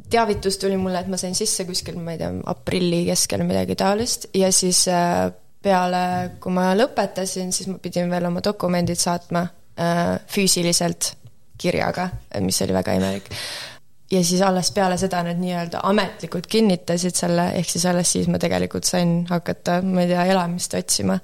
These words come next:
Ja noh, see elamise probleem on siin muidugi väga suur.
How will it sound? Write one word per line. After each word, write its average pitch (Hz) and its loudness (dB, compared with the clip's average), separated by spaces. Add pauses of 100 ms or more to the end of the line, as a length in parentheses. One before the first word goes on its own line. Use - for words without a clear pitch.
(580)
Ja 180 0 (880)
noh, 180 -4
see 180 0
elamise 180 0
probleem 180 -4
on 180 -6
siin 185 -8
muidugi 190 -6
väga 185 -4
suur. 180 -4